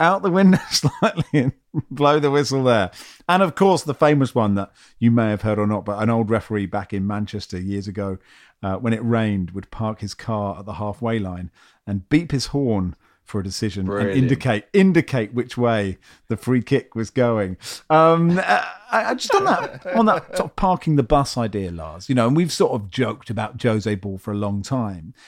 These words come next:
Speaker 1: Do you get a sense that that type of football will always, it will always exist? There'll always be, like, the smaller club who can't, like, has to park the bus, right? But for big teams, do you think that that parking the bus is sort of dying, a dying art,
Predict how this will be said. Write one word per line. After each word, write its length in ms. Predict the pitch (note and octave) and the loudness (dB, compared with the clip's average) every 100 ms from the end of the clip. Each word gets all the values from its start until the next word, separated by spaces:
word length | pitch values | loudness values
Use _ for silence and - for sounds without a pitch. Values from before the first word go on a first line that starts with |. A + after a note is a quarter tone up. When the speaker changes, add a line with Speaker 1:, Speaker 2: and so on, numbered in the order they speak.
| _ | _
Speaker 1:
Do 100 | A3 | 2
you 300 | C#4+ E4+ D#4+ - | 2 2 -2 -2
get 180 | - B2+ | -2 -2
a 20 | |
sense 380 | - B2 A2 - | -2 -2 -2 -4
that 220 | A2+ - | -6 -6
that 380 | A#2+ A#2 A#2+ - | -6 -6 -6 -8
type 260 | - A#2+ G#2+ | -10 -8 -8
of 100 | G2 | -8
football 500 | B2 B2+ A2 G2 F#2+ _ _ _ _ - | -10 -8 -6 -6 -10 _ _ _ _ 4
will 140 | D#3 | 6
always, 480 | F3+ F#3+ C#3 A#2+ A#2 | 6 4 4 4 2
it 100 | E3+ | 0
will 140 | F3+ | 2
always 240 | G3 E3+ C3 | 2 2 -2
exist? 500 | B2 B2 B2 - - _ _ _ _ _ | -2 -2 -2 -6 -14 _ _ _ _ _
There'll 140 | G#3+ C4 | 2 6
always 160 | A#3+ | 4
be, 140 | E3 F3+ | 6 4
like, 120 | C#3+ | 4
the 60 | C3+ | 2
smaller 360 | - D#3+ C3+ | 2 4 4
club 280 | - B2+ F#2 | 4 2 2
who 140 | A2+ | -2
can't, 480 | G2+ - A#2+ G#2+ G2 - - _ _ _ | -2 -2 0 0 -2 -8 -20 _ _ _
like, 320 | A2+ F2 - | -12 -12 -12
has 240 | - C3+ - | -4 -2 -2
to 80 | A2+ | -4
park 240 | A2+ - | -4 -6
the 80 | G#2 | -6
bus, 320 | G2 - - | -10 -10 -14
right? 260 | F2 G#2+ F3 | -14 -12 -4
But 160 | D3+ | -2
for 120 | - | -2
big 340 | C3 G#3 G3+ - | 0 2 2 -2
teams, 640 | - C3+ F#2+ C#2 F#2 - _ _ _ _ _ _ | -4 -4 -4 -10 -18 -20 _ _ _ _ _ _
do 100 | D#3 | 0
you 140 | F#3+ | 0
think 280 | - G3 C3+ | 2 0 0
that 100 | C3+ | -2
that 180 | B2+ - | -2 0
parking 380 | D3+ C#3+ C3 B2+ | 0 2 0 0
the 80 | |
bus 240 | A#2 A#2 A2+ | 0 -2 -4
is 80 | - | -6
sort 120 | A2+ | -8
of 280 | F#2+ G2+ - | -8 -6 0
dying, 460 | B2 B2 G#2 F#2+ | 2 2 0 -2
a 80 | B2+ | -4
dying 540 | A2 C#3 A#2+ A2+ A2 A2 | 0 2 4 2 0 -2
art, 520 | A2 G#2+ C#3+ - | -2 -2 -2 -6